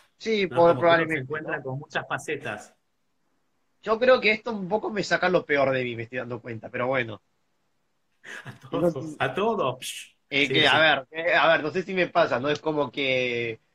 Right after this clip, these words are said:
Speaker 1: yo soy una persona como muy zen, paz y amor, como está todo bien, qué sé yo.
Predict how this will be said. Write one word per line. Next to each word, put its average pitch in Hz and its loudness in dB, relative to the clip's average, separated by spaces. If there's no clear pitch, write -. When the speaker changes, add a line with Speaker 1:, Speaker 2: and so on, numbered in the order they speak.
Speaker 1:
yo 175 -6
soy 190 -2
una 185 4
persona 165 2
como 139 0
muy 156 -2
zen, 160 2
paz 147 -4
y 143 -2
amor, 135 0
como 120 -14
está 143 -18
todo 151 -2
bien, 131 0
qué 135 -14
sé 127 -10
yo. 117 -6